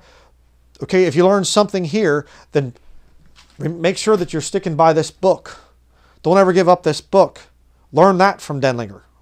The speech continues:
okay? Learn that from me. This is your standard, all right? But you get to a point where you say, "Hey, I,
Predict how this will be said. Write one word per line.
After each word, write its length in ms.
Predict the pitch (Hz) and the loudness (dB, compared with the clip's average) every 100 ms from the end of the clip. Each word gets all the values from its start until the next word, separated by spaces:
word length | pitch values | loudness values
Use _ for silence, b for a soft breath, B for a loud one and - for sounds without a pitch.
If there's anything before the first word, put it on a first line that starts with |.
| _ - | _ -14
okay? 340 | 135 170 180 b b b 131 | -4 -4 -4 b b b 0
Learn 200 | 165 196 | 2 4
that 160 | 196 | 0
from 200 | - 156 | -2 -8
me. 240 | 135 104 _ _ _ _ _ _ _ _ _ _ | -8 -10 _ _ _ _ _ _ _ _ _ _
This 200 | 185 208 | -4 -2
is 100 | 170 | -4
your 100 | 175 | -6
standard, 480 | - 185 175 117 - _ _ _ _ _ _ _ _ _ _ _ _ _ _ _ _ _ _ _ _ - | -4 -4 -4 -6 -10 _ _ _ _ _ _ _ _ _ _ _ _ _ _ _ _ _ _ _ _ -8
all 80 | 123 | -2
right? 200 | 208 - b b b b | -2 -4 b b b b
But 160 | - 135 | -10 -4
you 40 | 147 | -2
get 100 | 185 | -2
to 80 | 185 | -2
a 40 | |
point 240 | 175 233 | 0 0
where 60 | 170 | 0
you 60 | 143 | -6
say, 200 | 170 160 | -2 0
"Hey, 140 | 196 | 2
I, 200 | 175 | 2